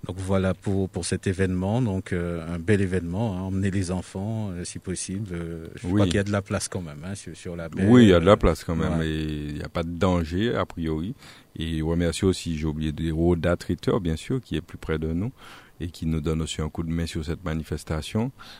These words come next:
Speaker 2: Euh, oui, voilà, à partir de dix heures, plan d'eau du Robert, rendez-vous demain pour, euh, vivre ce, cet élé-, cet événement un petit peu atypique, puisqu'en fait,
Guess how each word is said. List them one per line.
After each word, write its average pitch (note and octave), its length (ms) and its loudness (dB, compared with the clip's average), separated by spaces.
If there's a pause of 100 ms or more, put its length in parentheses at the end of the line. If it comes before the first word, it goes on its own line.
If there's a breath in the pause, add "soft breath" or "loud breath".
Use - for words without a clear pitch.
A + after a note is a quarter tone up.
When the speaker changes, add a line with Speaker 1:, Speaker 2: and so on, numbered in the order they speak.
(160 loud breath)
Speaker 2:
Euh, E2 220 2
oui, G#2+ 220 8
voilà, C3+ 280 8
à C3+ 60 4
partir A#2 320 8
de A#2+ 100 8
dix A2+ 260 4
heures, F2+ 160 6
plan A2+ 200 4
d'eau G2+ 160 4
du G2 100 2
Robert, F2 400 2
rendez-vous E2+ 380 0
demain D#2 420 0
pour, D#2+ 360 0
euh, D#2 40 -2
vivre E2 300 -4
ce, E2 260 2 (380 loud breath)
cet - 720 -2
élé-, F#2+ 260 6 (120)
cet F#2+ 200 4
événement G2+ 640 8
un A2 80 4
petit G2+ 180 -6
peu G2+ 380 2
atypique, A2 400 0
puisqu'en B2+ 760 -4
fait, - 320 0